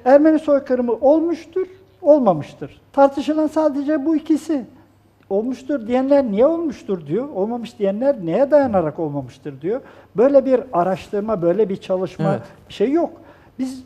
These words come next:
Speaker 1: ben oturdum kendim işte, e, son iki bin onda bir makale yazdım. Bayağı öyle biraz da so-, şey tarafı var bunun, psikolojik tarafı da var. E, bu olayın yani araştırmadan çıkan.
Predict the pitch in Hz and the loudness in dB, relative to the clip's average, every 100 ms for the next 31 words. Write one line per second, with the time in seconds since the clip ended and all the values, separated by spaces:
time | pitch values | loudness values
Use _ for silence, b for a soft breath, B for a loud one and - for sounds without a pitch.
0 | - 311 302 339 320 330 311 294 302 285 | 0 0 0 0 -2 -2 -4 -2 -4 -2
1 | 294 269 262 - 277 262 285 233 240 240 | -2 -4 -10 -8 -4 -4 -4 -6 -6 -8
2 | 233 240 220 - 247 254 - 294 - - | -12 -14 -14 -10 -10 -10 -16 -20 -20 -20
3 | _ - - 269 247 240 233 240 190 160 | _ -20 -8 -4 -2 -2 2 2 2 -2
4 | 143 160 151 143 139 143 135 147 147 160 | -2 0 2 2 0 -2 -4 -4 -2 0
5 | 151 151 156 151 156 180 226 196 185 - | 0 -2 -6 -6 -6 -4 -2 -2 -4 -6
6 | 190 - - 202 202 170 160 208 160 143 | -10 -12 -10 -10 -6 -6 -4 -2 -4 -4
7 | 143 - - 170 170 156 - 170 170 214 | -10 -12 -10 -8 -6 -8 -8 -6 -6 -6
8 | 175 143 196 - B B B B 151 147 | -4 -2 -4 -6 B B B B -8 -6
9 | 147 170 160 147 139 135 131 143 151 139 | -6 -8 -4 -2 0 -2 -6 -10 -10 -10
10 | 135 147 143 139 - 147 143 143 139 139 | -10 -8 -6 -8 -10 -12 -10 -10 -10 -14
11 | - 226 254 | -10 -8 -8